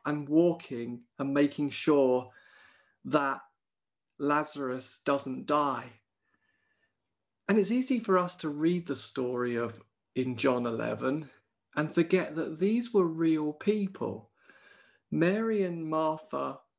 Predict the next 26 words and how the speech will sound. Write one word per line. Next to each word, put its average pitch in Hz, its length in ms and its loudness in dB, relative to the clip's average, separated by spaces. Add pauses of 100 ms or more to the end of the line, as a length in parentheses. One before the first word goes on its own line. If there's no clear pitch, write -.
(380)
were 160 280 4
real 175 720 4
women. 147 640 -2 (1160)
They 226 480 0 (640)
didn't 220 260 4
have 208 500 -2
chapter - 560 0
twelve 139 760 -4
when 156 380 2 (320)
chapter 160 580 -2
eleven 151 500 0
was 143 160 -4
happening. 117 540 -6 (840)
They, 190 500 2 (680)
they 202 120 4
don't 233 300 0
know 202 340 4
it's 139 160 0
all 151 180 0
going 151 360 -4
to 143 100 -6
be 147 200 0
okay. 143 600 -2 (640)
Sometimes 190 520 4
we 196 280 4
think, 190 500 0